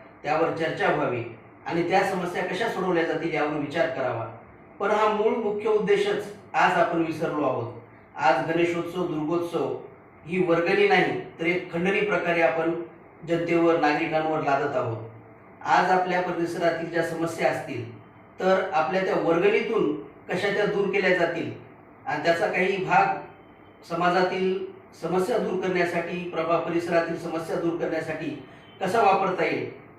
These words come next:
हा मुख्य उद्देश त्या मागचा होता. पण तो मुख्य उद्देश आज फक्त डीजे लावणे, दिवसभर, अ, गाणे लावणे, अ, ध्वनी प्रदूषण करणे, अ, यातच आज प्रत्येक गणेश मंडळ, दुर्गोत्सव मंडळ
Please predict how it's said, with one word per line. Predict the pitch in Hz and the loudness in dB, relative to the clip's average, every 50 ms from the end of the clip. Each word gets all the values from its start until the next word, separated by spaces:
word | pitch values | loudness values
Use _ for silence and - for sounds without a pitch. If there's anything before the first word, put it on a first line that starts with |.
| - - | -12 0
हा | - - 160 143 - | 4 4 6 6 6
मुख्य | - 208 185 - - 202 | 4 2 -2 -2 -2 -2
उद्देश | 196 202 190 - 196 208 196 - - | 0 0 0 0 0 0 0 0 0
त्या | 170 170 | 0 0
मागचा | 170 165 160 151 - - 170 156 | 2 2 2 2 0 -2 -4 -4
होता. | 151 151 - 170 | -4 -2 -2 -2
पण | - - 165 165 | -2 -2 -2 -6
तो | - - 170 | -4 -4 -4
मुख्य | 165 165 151 - 170 175 | -4 -4 -6 -4 -4 -4
उद्देश | 160 147 147 160 165 - 104 - - - - - - - - - | -4 -2 0 -2 -2 -2 -2 -6 -8 -12 -18 -20 -20 -20 -10 -2
आज | - 160 - - - - | 2 2 2 2 0 -2
फक्त | 123 120 - 160 170 160 156 147 - | -6 -6 -6 -2 0 0 2 2 0
डीजे | - 151 151 151 170 165 | 0 -2 -2 0 2 4
लावणे, | 160 151 147 147 147 147 147 143 143 143 - - - - - - - - - 143 | 4 4 4 4 2 0 0 -2 -2 -4 -6 -10 -16 -18 -20 -20 -20 -20 -16 -10
दिवसभर, | 156 160 165 175 165 151 - 165 170 165 165 165 | -6 -2 0 0 0 0 2 2 4 6 6 6
अ, | 160 156 160 160 156 156 156 156 151 151 | 4 4 2 2 2 2 2 2 0 -2
गाणे | 143 151 151 151 156 175 170 | 2 4 4 4 4 4 4
लावणे, | 165 151 147 147 147 147 147 143 143 139 - - - - - - - | 4 4 4 2 2 0 -2 -2 -2 -4 -8 -10 -12 -16 -20 -18 -12
अ, | 131 127 135 139 135 135 131 135 | -8 -6 -4 -4 -2 -4 -4 -4
ध्वनी | 139 156 180 185 | -4 2 2 2
प्रदूषण | 180 175 170 165 165 151 156 165 151 151 | 4 4 2 0 0 0 0 -2 -2 -2
करणे, | 160 147 143 139 143 127 123 - - - - - - - - - | -2 -2 -2 -2 -2 -2 -4 -4 -8 -10 -18 -20 -20 -20 -12 -6
अ, | - - 147 147 | -4 -2 0 2
यातच | 147 160 160 - 196 208 196 180 | 4 4 4 4 4 0 0 0
आज | 180 180 180 180 180 - - - - - - - _ _ - | 2 2 2 2 0 -2 -6 -10 -14 -18 -20 -20 _ _ -8
प्रत्येक | - 165 165 - - 185 175 156 | -8 -6 -6 -4 0 0 0 2
गणेश | 165 165 170 - 170 165 | 2 0 0 0 0 -4
मंडळ, | 160 151 156 165 160 156 | -4 -2 0 0 0 0
दुर्गोत्सव | 147 151 151 143 160 160 - - 170 160 147 | 0 -2 -2 -2 -2 -4 -4 -2 -4 -4 -2
मंडळ | 147 147 151 147 143 | -2 -2 -2 0 -2